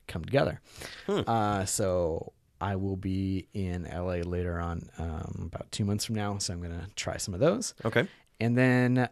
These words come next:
Speaker 1: I was over in New York not too, not too long ago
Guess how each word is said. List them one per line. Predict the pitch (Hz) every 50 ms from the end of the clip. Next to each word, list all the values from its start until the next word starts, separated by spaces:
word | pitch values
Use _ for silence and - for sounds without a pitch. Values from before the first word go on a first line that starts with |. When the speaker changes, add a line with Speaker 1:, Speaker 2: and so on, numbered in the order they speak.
| _ -
Speaker 1:
I | 107 117
was | 117 113 110 107
over | 110 101 117 117 113 110 110 107
in | 107 104 104
New | 104 107
York | 110 117 120 120 123 -
not | 131 120 107 - _ -
too, | - 120 117 - -
not | 120 117 110 -
too | - 120
long | 117 120 127 127
ago | 131 147 156 165